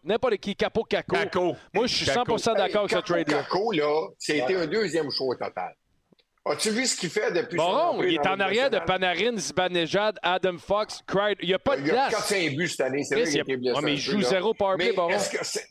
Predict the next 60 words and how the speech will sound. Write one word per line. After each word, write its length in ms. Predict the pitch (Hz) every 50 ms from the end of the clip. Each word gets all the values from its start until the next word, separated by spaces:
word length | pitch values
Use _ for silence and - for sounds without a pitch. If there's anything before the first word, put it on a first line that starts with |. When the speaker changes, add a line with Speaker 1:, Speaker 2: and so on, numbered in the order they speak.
| _
Speaker 3:
non, 160 | - 175 202 220
non, 160 | 226 196 160 - - 175
il 80 | 165
vous 200 | 143 147 139 151
a-tu 280 | 190 180 - - 208 240
déjà 260 | 220 160 147 123 165 170
impressionné, 640 | 156 - - 131 120 - - 123 123 147 175 160 -
Capo 340 | - 123 - - 160 156
Caco ? 420 | 147 - - 107 - - - - - _ _ _ -
Speaker 2:
Il 80 | 131 135
y 20 |
a 40 | 143
Speaker 1:
Ben, 60 | 135
Speaker 2:
des, 140 | 131 131 127
il 60 | 127
y 60 | 147
a 60 | 156 156
des, 200 | 139 156 165 -
il 80 | 143 151
y 40 |
a 20 | 156 151
des 80 | 160 165
Speaker 3:
sincèrement, 260 | 202 175 165 160 151 165
là, 60 | 170
Speaker 2:
capacités. 460 | 151 143 147 151 165 170 156 - -
Speaker 1:
il 100 | - 131
y 40 | 131
a 40 | 139
des 60 | 143
Speaker 2:
il 60 | 143
y 20 | 156
a 40 | 156
des, 20 | 151
Speaker 1:
capacités. 220 | 165 156 151 143
Speaker 3:
Il 60 | 147
y 40 | 143
a 80 | 143 -
des 40 | -
capacités. 400 | 175 160 151 147 147 147 147 147
Speaker 4:
Ouais, 100 | 165 165
des 80 | 151
outils. 420 | 185 175 180 - 180 160 135 117 - - -
Il 100 | - 151
y 40 | 135
a 40 | 135
des 100 | 135 151
Speaker 3:
Avoir 120 | 165 170 156 202
Speaker 4:
outils. 160 | 233 - 202 -
Speaker 3:
des 120 | 202 208 190
capacités, 960 | - 226 214 - - 202 185 - - - - - 202 220 240 240 240 - - -
on 260 | 151 156 160 170 175
a. 140 | 175 143 - - - - _ _ _ 113
Il 100 | 110 135
y 60 | 147
en 140 | 147 156 170
a, 60 | 214 196 151 139 - - -
t'sais, 200 | - 165 160 -
avoir 260 | 143 135 151 202 202
des 100 | 175 160
capacités, 720 | - 180 156 - 156 151 - - - 196 208 196 - -